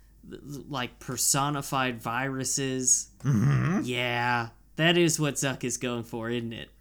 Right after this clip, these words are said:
Speaker 2: He wants a physical space for the internet, when what people want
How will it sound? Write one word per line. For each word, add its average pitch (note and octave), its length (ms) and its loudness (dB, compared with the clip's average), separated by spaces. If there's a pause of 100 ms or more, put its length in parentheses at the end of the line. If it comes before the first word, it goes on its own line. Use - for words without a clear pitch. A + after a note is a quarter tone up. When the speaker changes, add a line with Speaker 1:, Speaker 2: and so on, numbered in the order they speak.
(280)
Speaker 2:
He G3 160 4
wants A#3+ 320 6
a G#3+ 80 6
physical G3 680 2
space D#3+ 500 2
for D3+ 180 0
the C3 180 2
internet, B2+ 500 2
when C#3+ 180 2
what F#3+ 220 6
people F3 420 2
want D3 560 4